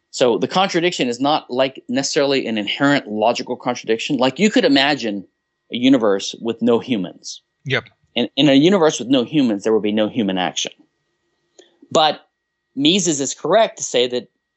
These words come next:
Speaker 1: it's undeniable that there is human action, because for anyone to deny it, they're acting as a human.
Speaker 2: Exactly.
Speaker 1: And they, they'd be contra-, contra-, so that's a performative contradiction.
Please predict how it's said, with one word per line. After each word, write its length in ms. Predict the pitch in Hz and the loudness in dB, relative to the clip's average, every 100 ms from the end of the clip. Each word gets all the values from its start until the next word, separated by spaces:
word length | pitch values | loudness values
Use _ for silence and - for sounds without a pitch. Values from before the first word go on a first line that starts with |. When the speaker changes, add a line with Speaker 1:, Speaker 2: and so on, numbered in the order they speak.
| - | -12
Speaker 1:
it's 160 | 135 - | -10 -4
undeniable 600 | 147 131 120 165 139 120 | -2 -2 0 0 0 -2
that 200 | 120 - - | -2 -6 -4
there 200 | 131 113 | -2 0
is 240 | 135 123 | 0 0
human 220 | 123 135 | -2 0
action, 340 | 185 180 92 95 | -2 -4 -8 -8
because 400 | - 131 - - _ _ _ _ _ - | -2 -2 -2 -12 _ _ _ _ _ -4
for 100 | 135 | 0
anyone 280 | 151 175 139 | 2 2 0
to 100 | 127 | -2
deny 360 | 120 156 202 | -2 -2 0
it, 220 | 127 139 113 | 0 0 -2
they're 220 | 117 120 | -2 0
acting 340 | 127 - 117 | -4 -4 -6
as 120 | 104 | -6
a 40 | 107 | -6
human. 400 | 127 113 113 131 _ - | -4 -2 -4 -6 _ -12
Speaker 2:
Exactly. 400 | 117 120 107 - | -6 -4 -4 -2
Speaker 1:
And 140 | 165 | -2
they, 100 | 110 - | -2 -2
they'd 200 | 131 120 | 0 0
be 100 | 113 | -2
contra-, 340 | - 151 135 - | -2 -2 -2 -4
contra-, 400 | 127 120 139 - | -4 -2 -4 -4
so 100 | 123 | 0
that's 200 | 156 - | 0 0
a 60 | |
performative 680 | - 131 - 143 143 113 98 | -8 -16 -6 0 2 0 -2
contradiction. 640 | - 85 78 80 - - | -6 -8 -6 -10 -12 -16